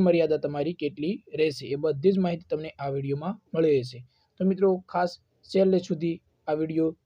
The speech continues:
જોઈ લેજો અને વીડિયો પસંદ આવે તો વધારે ને વધારે તમારા મિત્રોને શેર કરજો, એટલે ખબર પડે એમને પણ. તો ચાલો મિત્રો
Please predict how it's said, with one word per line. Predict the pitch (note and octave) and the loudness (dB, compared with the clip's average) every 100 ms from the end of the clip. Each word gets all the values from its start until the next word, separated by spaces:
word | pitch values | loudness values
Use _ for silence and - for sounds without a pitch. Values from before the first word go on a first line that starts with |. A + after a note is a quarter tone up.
| C3+ | -4
જોઈ | D3 D#3+ | -2 0
લેજો | D#3 D3 D#3 D#3+ _ - | 0 -2 -2 -4 _ -2
અને | A#3 C#3+ B2+ _ - - | 0 0 -4 _ -20 -6
વીડિયો | D3+ G3+ G3 | 2 2 2
પસંદ | F#3 F#3 E3+ | -2 0 2
આવે | E3+ E3+ | 2 -2
તો | - C3+ | -6 -4
વધારે | D3+ E3+ F#3+ | 0 4 4
ને | F3 | 4
વધારે | F3 E3+ | 4 2
તમારા | E3+ E3 D#3+ | 0 -4 -4
મિત્રોને | D3+ E3+ D#3+ D3+ - | -4 -4 -4 -4 -4
શેર | D#3+ E3+ E3 | 0 0 0
કરજો, | D#3 D3+ D#3+ - E3 | -2 0 -4 -4 -10
એટલે | F3 E3 E3+ _ _ _ | -6 -6 -8 _ _ _
ખબર | - D#3 E3 D3+ | -10 0 0 2
પડે | D3+ E3 - - | 0 -2 -6 -10
એમને | C#3 D3+ D3 | -6 -2 0
પણ. | D#3+ G#3+ - _ _ - | 0 -2 -4 _ _ -8
તો | E3 | -2
ચાલો | F#3 G3 F3+ | 0 2 0
મિત્રો | F3 | -2